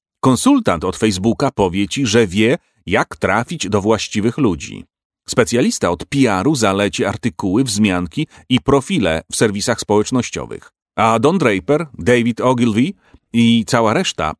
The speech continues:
będą wydawać twoje pieniądze na reklamy. Piękne, atrakcyjne i skuteczne reklamy, a wszystko po to, by zdobyć rozgłos. Ale to nie jest marketing, już nie.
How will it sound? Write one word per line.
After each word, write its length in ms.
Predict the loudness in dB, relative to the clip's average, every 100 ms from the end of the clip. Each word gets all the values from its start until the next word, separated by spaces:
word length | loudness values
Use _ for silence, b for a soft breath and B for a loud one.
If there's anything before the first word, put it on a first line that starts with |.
| -8
będą 540 | -2 0 2 2 0 -2
wydawać 600 | -2 0 0 0 -2 -6
twoje 300 | -4 -2 0
pieniądze 560 | -2 -2 -2 -2 -2 -4
na 140 | -2
reklamy. 540 | -4 -6 -8 -8 -12 -20 _ b b b _
Piękne, 520 | 0 0 0 -2 -2 -2 _
atrakcyjne 840 | -6 -2 -2 -4 -2 0 2 2 0
i 160 | -2 -4 -4
skuteczne 800 | -8 -2 -2 0 -2 -2 -4 -4
reklamy, 540 | -4 -6 -4 -6 -6 -4
a 80 | -4
wszystko 360 | -4 -4 -2 -2
po 160 | 0
to, 180 | 0 -2 _ _ 0
by 160 | 0 0
zdobyć 420 | -2 0 0 -2 -2
rozgłos. 640 | -2 -2 -6 -12 -10 -12 -14 _ _ _ _ _ -4
Ale 240 | 0 0 0
to 280 | 0 0 -2 _
nie 380 | -4 0 2 4
jest 280 | 2 -2 -4
marketing, 600 | -4 -4 -8 -10 -10 0
już 200 | 0 0
nie. 220 | -4 -6